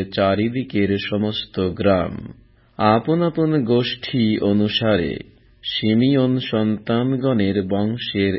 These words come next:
এই অধিকার। শিমিয়ন সন্তানগণের অধিকার জিহুদা সন্তানগণের অধিকারের এক ভাগ ছিল, কেননা জিহুদা সন্তানগণের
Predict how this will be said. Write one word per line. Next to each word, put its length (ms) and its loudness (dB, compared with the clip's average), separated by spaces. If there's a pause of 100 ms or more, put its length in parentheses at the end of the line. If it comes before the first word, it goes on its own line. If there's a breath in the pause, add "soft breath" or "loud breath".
(140)
এই 220 2 (160)
অধিকার। 640 -4 (680)
শিমিয়ন 760 2
সন্তানগণের 1080 0 (120)
অধিকার 680 -2 (240)
জিহুদা 600 0
সন্তানগণের 1080 -2 (200)
অধিকারের 720 0 (560)
এক 180 0 (100)
ভাগ 320 0 (180)
ছিল, 260 -6 (640 soft breath)
কেননা 420 2 (160)
জিহুদা 520 -2 (140)
সন্তানগণের 1080 -2